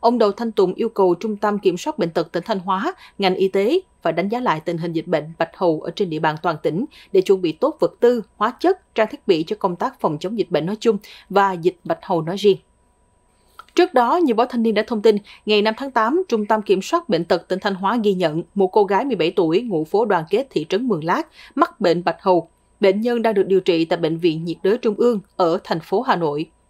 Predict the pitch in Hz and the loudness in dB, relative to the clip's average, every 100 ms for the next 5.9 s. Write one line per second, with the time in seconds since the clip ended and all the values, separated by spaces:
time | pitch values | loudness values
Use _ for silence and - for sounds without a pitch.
0 | _ _ _ _ _ - 339 330 320 320 | _ _ _ _ _ 0 0 2 0 0
1 | 381 233 190 240 208 190 185 202 190 190 | -2 -2 0 0 0 -2 -2 0 0 2
2 | 185 190 185 302 247 220 208 254 320 175 | 0 0 -2 -4 -2 -2 -2 -6 -4 -4
3 | 160 220 202 254 381 _ - 247 220 180 | 0 -2 2 0 0 _ -2 0 2 2
4 | 170 208 262 254 214 202 190 285 - 202 | 2 0 0 0 0 2 0 -4 -2 -2
5 | 165 190 190 180 165 180 175 160 | 0 0 0 0 -2 -2 -2 -2